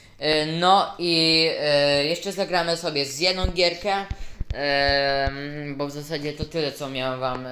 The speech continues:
do powiedzenia. Po prostu, e, z nowości przetestowaliśmy sobie Gasa i zobaczyliśmy właśnie, em, aktualną, e, topkę, em,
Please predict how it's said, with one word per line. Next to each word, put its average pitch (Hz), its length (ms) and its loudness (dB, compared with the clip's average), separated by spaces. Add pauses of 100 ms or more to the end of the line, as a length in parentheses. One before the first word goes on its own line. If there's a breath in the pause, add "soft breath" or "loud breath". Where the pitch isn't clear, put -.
(100)
do 131 60 -6
powiedzenia. 131 580 -4
Po 135 100 -16
prostu, 147 400 -8 (320 loud breath)
e, 143 480 0
z 139 100 -10
nowości 151 480 -4
przetestowaliśmy 139 680 -10
sobie 135 300 -10
Gasa 156 600 2
i 135 320 -4
zobaczyliśmy 131 760 -8
właśnie, 127 520 -6 (400 loud breath)
em, 143 440 2 (500)
aktualną, 147 880 -2
e, 135 540 -2
topkę, 147 480 0
em, - 100 -2